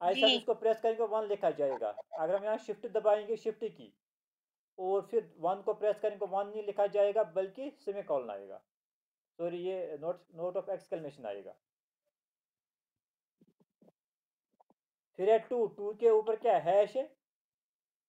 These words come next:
Speaker 1: ये भी ऐसे ही काम करेगा। अगर हम ऐसे दबाएंगे टू लिखा जाएगा,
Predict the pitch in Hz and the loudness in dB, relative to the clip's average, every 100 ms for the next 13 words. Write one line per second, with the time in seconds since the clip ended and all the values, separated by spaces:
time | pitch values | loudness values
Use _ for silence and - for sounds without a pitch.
0 | _ _ _ _ _ _ 170 208 214 220 | _ _ _ _ _ _ 6 10 10 8
1 | 233 226 202 196 185 170 185 226 _ - | 4 8 6 6 2 2 0 -2 _ -10
2 | 165 180 185 185 208 190 190 196 190 - | -2 -2 0 0 0 0 0 0 -2 -6
3 | 214 208 196 202 202 202 202 | -10 -6 0 2 4 2 2